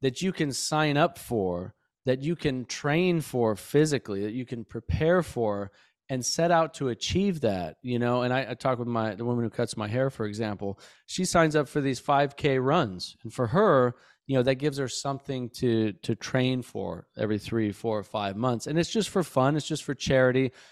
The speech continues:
but it gets her exercising. It gets her going to the gym. It gets her going out and going for little runs. You know, it could be playing tennis. I mean, I started, uh, learning to play tennis 'cause my daughter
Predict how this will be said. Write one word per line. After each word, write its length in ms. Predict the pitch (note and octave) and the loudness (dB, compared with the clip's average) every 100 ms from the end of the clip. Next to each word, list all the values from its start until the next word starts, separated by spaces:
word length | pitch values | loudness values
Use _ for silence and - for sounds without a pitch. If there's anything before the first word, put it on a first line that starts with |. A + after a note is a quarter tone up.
| _ | _
but 220 | - D3 D#3 | 2 2 2
it 200 | C#3 - | -8 -4
gets 260 | E3+ - | -6 -4
her 320 | D#3+ C#3+ C3+ - _ _ _ | -2 -2 -2 -8 _ _ _
exercising. 800 | C#3 C3+ - A#2 A2+ G2+ F#2+ G2 | 0 0 -2 -2 0 0 -2 -8
It 140 | G#2+ | -10
gets 200 | - C#3+ | -8 -8
her 120 | - C3 | -6 -2
going 280 | B2+ B2 A#2 | 0 0 0
to 100 | A#2+ | -2
the 40 | |
gym. 340 | A2 A2+ G#2+ | 2 0 0
It 80 | G2+ | -2
gets 180 | A#2+ C3 | -6 -8
her 80 | B2+ | -6
going 280 | B2+ A#2+ A#2 | -2 0 0
out 120 | A2+ | -2
and 80 | G#2+ | 0
going 220 | A2+ A2 | -2 -2
for 140 | - | -4
little 220 | A2+ G#2+ | -2 -2
runs. 460 | G#2+ B2+ A#2+ G#2+ G2+ - - _ - | 0 2 2 0 -6 -16 -20 _ -2
You 80 | |
know, 40 | D3+ | -2
it 80 | D3 | 0
could 160 | F3+ | 0
be 100 | E3 | 0
playing 420 | D3+ D#3+ C#3+ C3 | 0 2 2 2
tennis. 580 | - - D#3 B2+ F#2 - | 0 2 4 4 0 -4
I 60 | A#2 | -2
mean, 140 | A2+ | 0
I 60 | A#2 | -2
started, 500 | - C3 A#2+ A2+ G#2+ _ _ _ _ A#2+ | -2 -2 -2 -2 -6 _ _ _ _ -8
uh, 60 | |
learning 320 | A#2 B2 B2 | -2 -2 -2
to 40 | A2+ | -4
play 200 | - A2+ | -2 -2
tennis 500 | - F3 D#3 - - | 0 0 0 -4 -6
'cause 160 | B2+ | -6
my 140 | A2+ A#2 | -2 0
daughter 520 | B2 D3 D#3 B2 A2+ | 4 4 4 4 2